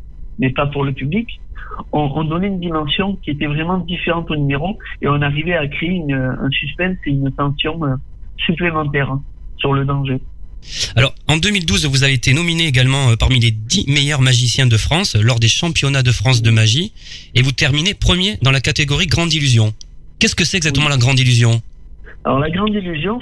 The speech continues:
Speaker 1: si vous voulez, euh, c'est un petit peu les tours qu'on, on,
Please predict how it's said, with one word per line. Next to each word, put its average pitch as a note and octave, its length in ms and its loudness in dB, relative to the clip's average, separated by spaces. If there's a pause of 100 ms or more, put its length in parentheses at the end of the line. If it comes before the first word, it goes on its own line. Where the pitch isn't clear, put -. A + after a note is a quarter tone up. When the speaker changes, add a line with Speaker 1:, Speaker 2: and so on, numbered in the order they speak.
Speaker 1:
si G3+ 80 -6
vous F3 100 -4
voulez, F3 380 -4 (420)
euh, C3+ 240 -4 (120)
c'est C#3 80 -6
un E3 100 -6
petit - 160 -8
peu G#3+ 160 -4
les F#3+ 160 -4
tours G#3+ 240 -6
qu'on, F3 180 -8
on, - 280 -8